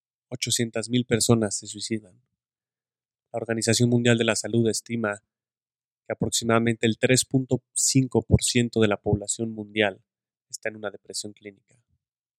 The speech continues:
¿Cuántos más están deprimidos sin ser diagnosticados? ¿Cuántos más están al borde de la depresión? El suicidio es la segunda causa de muerte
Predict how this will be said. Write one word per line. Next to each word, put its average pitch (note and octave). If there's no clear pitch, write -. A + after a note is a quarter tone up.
¿Cuántos A#2
más A#2+
están A2+
deprimidos A2
sin G#2+
ser A2
diagnosticados? G#2
¿Cuántos A2+
más A2
están A2
al G#2
borde G#2+
de G2
la G2
depresión? G#2
El B2+
suicidio C#3+
es C#3
la C3
segunda C3
causa C3
de A#2
muerte A2